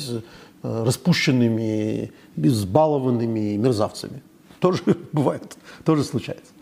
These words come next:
Я думаю, что главное на самом деле в семье, вот вне нашей темы,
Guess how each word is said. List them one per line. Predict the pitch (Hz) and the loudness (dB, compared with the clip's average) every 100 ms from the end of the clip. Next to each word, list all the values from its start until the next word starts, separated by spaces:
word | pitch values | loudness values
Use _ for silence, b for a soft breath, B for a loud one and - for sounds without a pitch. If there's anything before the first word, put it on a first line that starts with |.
| B B B B B B B | B B B B B B B
Я | 151 220 | 2 4
думаю, | 247 190 | 6 4
что | - 131 | 4 2
главное | 131 196 220 185 147 | 6 4 4 4 4
на | 139 | 4
самом | 147 127 120 113 | 2 0 0 -2
деле | 107 104 | -2 -4
в | - | -6
семье, | 127 117 110 107 110 _ _ - | -2 -2 -2 -4 -8 _ _ -12
вот | 110 107 - - 185 | -10 -10 -12 -20 -18
вне | 135 107 120 117 | -8 0 2 2
нашей | 110 - 117 | 0 -6 -10
темы, | - 117 101 | -8 -10 -10